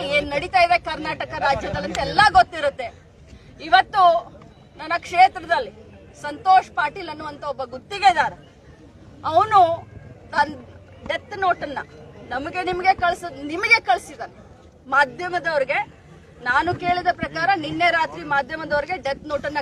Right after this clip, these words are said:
ಕಳಿಸಿ ಇವತ್ತು ಅವನು ಸಾವಿಗೆ ಶರಣಾಗಿದ್ದಾನೆ. ನೇರವಾಗಿ ಈಶ್ವರಪ್ಪನ ಮೇಲೆ ಏನು ಆರ್ ಡಿ ಪಿ ಆರ್ ಮಿನಿಸ್ಟರ್ ಇದ್ದಾರೆ, ಫಾರ್ಟಿ ಪರ್ಸೆಂಟ್ ನನಗೆ ಕಮಿಷನ್ ಕೇಳ್ತಾ ಇದ್ದಾರೆ ಅಂತ ಮೊನ್ನೆ ಕೂಡ ಪ್ರೆಸ್ ಮೀಟ್ ಮಾಡಿದ್ರು.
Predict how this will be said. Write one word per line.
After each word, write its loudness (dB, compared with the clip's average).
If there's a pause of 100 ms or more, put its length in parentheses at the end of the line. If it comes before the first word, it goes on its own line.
(100)
ಕಳಿಸಿ -2 (340)
ಇವತ್ತು -6
ಅವನು -8
ಸಾವಿಗೆ -4
ಶರಣಾಗಿದ್ದಾನೆ. 2 (840)
ನೇರವಾಗಿ 6 (680)
ಈಶ್ವರಪ್ಪನ -2 (140)
ಮೇಲೆ -2 (800)
ಏನು 2
ಆರ್ 4
ಡಿ -8
ಪಿ -10
ಆರ್ 2
ಮಿನಿಸ್ಟರ್ -6
ಇದ್ದಾರೆ, 2 (520)
ಫಾರ್ಟಿ -4 (200)
ಪರ್ಸೆಂಟ್ 2 (420)
ನನಗೆ -8 (200)
ಕಮಿಷನ್ 0
ಕೇಳ್ತಾ 0
ಇದ್ದಾರೆ 0
ಅಂತ -4 (640)
ಮೊನ್ನೆ 2 (120)
ಕೂಡ -2 (160)
ಪ್ರೆಸ್ -4
ಮೀಟ್ -10
ಮಾಡಿದ್ರು. -2